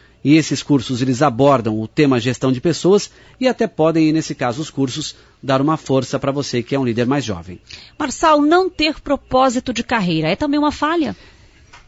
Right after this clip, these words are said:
Speaker 1: Erram sim os líderes, Luciana, nesse quesito, que assumem o posto por status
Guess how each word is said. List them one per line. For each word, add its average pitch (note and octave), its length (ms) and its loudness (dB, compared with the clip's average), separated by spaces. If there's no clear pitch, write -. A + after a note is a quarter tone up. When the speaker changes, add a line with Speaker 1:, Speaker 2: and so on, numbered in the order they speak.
Speaker 1:
Erram F#3 360 4
sim C#3+ 300 2
os A2 100 -2
líderes, C3+ 360 4
Luciana, B2 340 0
nesse C3 200 -2
quesito, B2 380 0
que D3+ 120 0
assumem D#3 340 2
o C3 60 2
posto D3 480 0
por C#3+ 160 -2
status D#3 760 -2